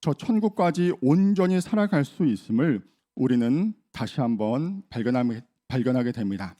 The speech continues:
자, 그래서 이제 오늘 주신 이 말씀을 통하여서 우리는 마지막 결론,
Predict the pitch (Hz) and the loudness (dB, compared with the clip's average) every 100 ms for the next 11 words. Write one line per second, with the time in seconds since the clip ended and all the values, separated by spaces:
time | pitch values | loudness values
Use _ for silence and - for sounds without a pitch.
0 | _ _ _ _ _ _ _ _ - 143 | _ _ _ _ _ _ _ _ -6 0
1 | 175 202 196 196 220 202 214 208 127 123 | 2 4 4 4 4 2 2 2 2 0
2 | - 170 175 170 156 135 135 147 135 - | 0 0 2 2 2 2 0 2 0 -4
3 | - 135 139 151 135 113 127 117 127 190 | -6 0 2 2 2 0 0 2 0 -2
4 | - _ _ - 131 135 139 107 | -10 _ _ -4 2 4 4 0